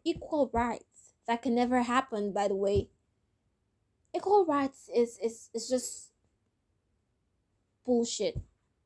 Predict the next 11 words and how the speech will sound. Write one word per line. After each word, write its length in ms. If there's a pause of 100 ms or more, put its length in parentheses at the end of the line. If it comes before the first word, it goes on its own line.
It's 120
bullshit. 580 (360)
Yeah. 220 (1000)
Women 320
should 220
not 180
have 260
conditions 540
that 180
benefit 480
them. 160